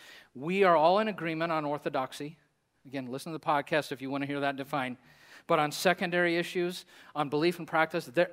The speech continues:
I know there's a wide diversity here. And I want to tell you, it is beautiful that way. This is how God intended it until Jesus comes, because we, we just all see through a glass, right?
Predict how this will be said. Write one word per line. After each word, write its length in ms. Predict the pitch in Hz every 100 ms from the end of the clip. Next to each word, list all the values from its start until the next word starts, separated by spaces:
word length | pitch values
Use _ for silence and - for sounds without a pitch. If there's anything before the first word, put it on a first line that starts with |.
| -
I 160 | 170
know 240 | 165 160 139
there's 240 | 160 147
a 40 |
wide 460 | 131 131 151 156 147
diversity 540 | 139 127 139 - 127
here. 240 | 110 107 - _ _ - _
And 100 | 139
I 100 | 147
want 160 | 170 165
to 60 |
tell 220 | - 175
you, 220 | 165 143 135 _
it 140 | - 160
is 140 | 143
beautiful 840 | 117 113 127 151 160 - 156 160 -
that 280 | 151 147 143
way. 360 | 147 147 147 147
This 180 | 143 -
is 100 | 147
how 220 | - 139
God 260 | 127 135 135
intended 460 | 127 - 135 151
it 160 | 170 170 - - - -
until 260 | - 160
Jesus 420 | 147 139 151 156 -
comes, 500 | 170 160 185 - -
because 300 | 135 - 139
we, 200 | 127 123 123 - 123
we 120 | 127
just 220 | 123 -
all 180 | 131 139
see 240 | - 160
through 200 | 151 151
a 40 | 139
glass, 480 | 139 135 139 - - _ - _ _
right? 260 | 131 143